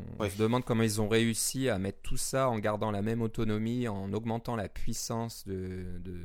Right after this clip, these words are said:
Speaker 1: donc du,
Speaker 2: Oui.
Speaker 1: de la puce A cinq, de la carte, euh, graphique, de la puce graphique aussi est neuf,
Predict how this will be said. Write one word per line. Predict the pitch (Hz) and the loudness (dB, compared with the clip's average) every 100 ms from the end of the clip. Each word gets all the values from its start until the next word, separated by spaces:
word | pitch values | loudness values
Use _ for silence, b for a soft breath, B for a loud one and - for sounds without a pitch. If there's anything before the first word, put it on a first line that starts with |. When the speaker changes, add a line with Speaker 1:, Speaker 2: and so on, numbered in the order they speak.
| - | -8
Speaker 1:
donc | 98 95 | -6 -6
du, | 92 90 | -6 0
Speaker 2:
Oui. | 113 92 | 4 4
Speaker 1:
de | |
la | 92 | 2
puce | - 117 113 - | 2 4 4 2
A | 95 | -2
cinq, | 98 - 131 143 143 139 | 0 0 0 0 -2 -4
de | 104 | -2
la | 98 98 | -2 -2
carte, | - 104 98 - | -4 -6 -6 -8
euh, | 92 92 - | -8 -6 -8
graphique, | 92 92 95 - 110 - - | -8 -8 -8 -10 -14 -12 -12
de | 92 | -10
la | 95 | -8
puce | - 110 101 | -4 -2 0
graphique | 98 101 113 107 | -2 -2 -4 -4
aussi | 95 - 107 95 | -4 -4 -4 -4
est | 95 | -2
neuf, | 101 - - | -4 -4 -6